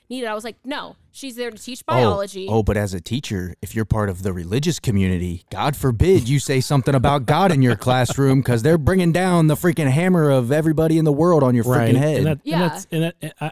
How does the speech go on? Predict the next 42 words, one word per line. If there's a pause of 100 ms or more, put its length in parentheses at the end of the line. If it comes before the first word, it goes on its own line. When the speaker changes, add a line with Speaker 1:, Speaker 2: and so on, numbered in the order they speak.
Speaker 3:
I,
Speaker 2:
Sorry,
Speaker 3:
I
Speaker 2:
that
Speaker 3:
see
Speaker 2:
pisses
me
Speaker 1:
No,
Speaker 2:
off.
Speaker 1:
you're,
no,
I, (140)
it
ticks
me (100)
off
Speaker 3:
Well,
Speaker 1:
too.
Speaker 3:
hold
on.
Yeah, (100)
let
me,
let
me,
let
me,
uh, (140)
for
my, (180)
for
my, (120)
for
the
listeners
out
there,
let
me
make
sure
I,